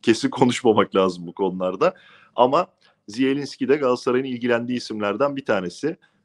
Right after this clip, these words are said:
Lo Celso ismi dün çıktı. De Paul ismi çıktı. Tabii şimdi Zaha gelince o heyecanla, o adrenalinle birlikte beklenti çok yükseliyor haliyle. Ama Lo Celso ile De Paul'la bildiğim kadarıyla, en azından benim öğrenebildiğim,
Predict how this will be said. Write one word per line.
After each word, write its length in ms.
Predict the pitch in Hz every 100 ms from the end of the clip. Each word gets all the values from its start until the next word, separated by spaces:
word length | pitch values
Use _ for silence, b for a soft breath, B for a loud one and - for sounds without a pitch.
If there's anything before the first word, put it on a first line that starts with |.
| _
Lo 160 | 104 120
Celso 400 | 139 139 139 139
ismi 300 | 127 139 127
dün 120 | 123
çıktı. 400 | - 120 - 117
De 100 | 120
Paul 280 | - 131 123
ismi 260 | - 131
çıktı. 260 | 123 127 120
Tabii 220 | 131 127
şimdi 240 | - 123 113
Zaha 260 | 117 123
gelince 460 | 120 123 131 127 120
o 280 | 110 120 120 _ _ _ _ _ _
heyecanla, 560 | - 104 110 120 127 117
o 100 | 113
adrenalinle 600 | 113 117 120 127 135 120
birlikte 380 | 117 117 - 131
beklenti 420 | 113 113 120 117
çok 240 | - 135 -
yükseliyor 520 | - 90 82 101 143
haliyle. 560 | 87 82 82 80 156 190 _ _ -
Ama 320 | 113 127 123 _ _ _ _ -
Lo 160 | 110 113
Celso 420 | 127 127 - 117
ile 180 | 113 113
De 80 |
Paul'la 580 | 113 123 117 123 147 -
bildiğim 280 | 113 110 123
kadarıyla, 500 | 113 95 92 90 101
en 100 | 98
azından 380 | 98 95 101 98
benim 180 | 104 110
öğrenebildiğim, 680 | 101 95 92 90 90 104 165